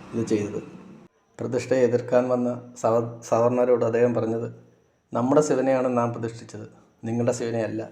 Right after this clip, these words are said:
എന്നാണ് അദ്ദേഹം പറഞ്ഞത്. പറഞ്ഞാൽ തീരാത്ത ഒരുപാട് കാര്യങ്ങൾ അദ്ദേഹത്തെ പറ്റിയുണ്ട്. അതൊക്കെ ഇനി ഒരിക്കലാവാം. ആയിരത്തി തൊള്ളായിരത്തി ഇരുപത്തെട്ട് സെപ്റ്റംബർ ഇരുപതിന് ശിവേരിയിൽ വെച്ച്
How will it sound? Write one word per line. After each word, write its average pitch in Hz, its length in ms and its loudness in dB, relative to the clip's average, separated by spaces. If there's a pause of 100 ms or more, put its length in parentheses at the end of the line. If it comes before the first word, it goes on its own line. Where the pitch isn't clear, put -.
എന്നാണ് 107 260 -4
അദ്ദേഹം 104 280 -4
പറഞ്ഞത്. 92 340 -8 (480)
പറഞ്ഞാൽ 120 440 -2
തീരാത്ത 120 300 0
ഒരുപാട് 123 500 2
കാര്യങ്ങൾ 113 360 0
അദ്ദേഹത്തെ 110 340 -8
പറ്റിയുണ്ട്. 107 480 -14 (420)
അതൊക്കെ 117 260 -4
ഇനി 113 180 -4
ഒരിക്കലാവാം. 104 460 -8 (580)
ആയിരത്തി 117 260 -6
തൊള്ളായിരത്തി 117 440 -4
ഇരുപത്തെട്ട് 117 520 -6 (180)
സെപ്റ്റംബർ 120 420 -4
ഇരുപതിന് 113 480 -4 (200)
ശിവേരിയിൽ 120 420 -2
വെച്ച് - 260 -6